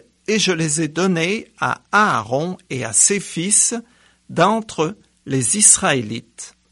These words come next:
pour qu'ils accomplissent le service des Israélites dans la tente de la rencontre, afin que les Israélites ne soient frappés d'aucun fléau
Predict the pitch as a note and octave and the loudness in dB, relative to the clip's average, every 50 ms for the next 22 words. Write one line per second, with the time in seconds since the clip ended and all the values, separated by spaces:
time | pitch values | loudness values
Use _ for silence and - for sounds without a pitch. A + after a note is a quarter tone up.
0 | _ _ - - D#3 D#3+ G3 A3+ C4+ D4+ D4 - - _ _ _ _ _ - - | _ _ -6 -2 -2 0 0 0 0 -2 -2 -4 -8 _ _ _ _ _ -6 -4
1 | D3+ C3 A#2+ - F#3 G#3+ G#3+ G#3+ - E3 C3+ - - C3+ D#3+ G3 A#3+ - - - | -2 2 2 4 4 2 2 0 -4 -4 -4 -4 -6 -4 -2 0 2 2 2 2
2 | - - - _ _ _ _ _ - C3+ C3+ B2+ - - - - G3+ G3+ E3+ C3 | 2 0 -4 _ _ _ _ _ -4 -2 0 2 4 4 4 4 2 2 0 -2
3 | C3+ D#3+ G3 A#3 - - - - - B2+ A#2 A2+ D#3 G3 - - - - C#3 B2 | -4 -2 0 0 0 0 0 -2 -4 -4 -4 -2 0 2 2 2 2 2 0 0
4 | A#2 A2+ A2+ C3+ E3+ F#3 - - A3+ A3 G#3+ - _ - - _ _ _ _ - | 0 -2 -6 -8 -8 -8 -8 -8 -8 -8 -8 -12 _ -20 -20 _ _ _ _ -16
5 | B2+ A#2+ - F3+ G3+ A3 A3 F#3+ C#3 C3 B2 - - F#3+ G3+ G#3+ A3 G3+ D#3 C#3+ | -2 2 2 4 4 2 0 0 0 0 -2 -2 -2 -2 0 0 0 0 0 -2
6 | C#3+ C#3+ D#3 D3 C#3 C3+ B2+ A#2 - - B2 A2 F#2+ - - - - - _ _ | 0 0 -2 -2 -4 -4 -6 -6 -6 -8 -10 -10 -10 -14 -18 -20 -20 -20 _ _
7 | _ _ _ _ _ - D3 D3 - - - - C#3+ B2+ C3+ E3 A3+ C4 - - | _ _ _ _ _ 0 0 0 0 -2 -4 -2 0 0 0 0 -2 -4 -8 -12
8 | _ _ _ - C#3 C3 B2 C3 C3 B2+ G#3+ A#3+ A3+ - - - D#3+ C3 A#2+ A2+ | _ _ _ -4 -2 0 0 0 0 2 2 4 4 4 2 2 0 -2 -2 -2
9 | A#2 E3+ G#3 G#3 - _ - C#3+ C3+ C3+ B2+ - - - B2 A#2+ A2 - - - | -4 -4 -6 -6 -8 _ -8 -6 -4 -2 0 0 -2 -2 -4 -6 -6 -8 -10 -12
10 | - - F3 F3+ - _ - D3 D3 D#3 E3 F3 - - D3+ C#3+ B2+ A#2+ B2+ D3+ | -6 -4 -4 -4 -4 _ -4 -2 -2 -2 -2 -4 -6 -10 -14 -14 -12 -4 0 2
11 | F#3+ A#3+ A#3 - - - G#3+ A3 A3 G3+ - - - D#3+ D3 D3 B2 A2+ A2 A2+ | 2 2 2 -2 -4 -2 0 0 0 0 -2 -6 -4 -2 -2 0 0 -2 -4 -6
12 | C3+ E3+ | -6 -8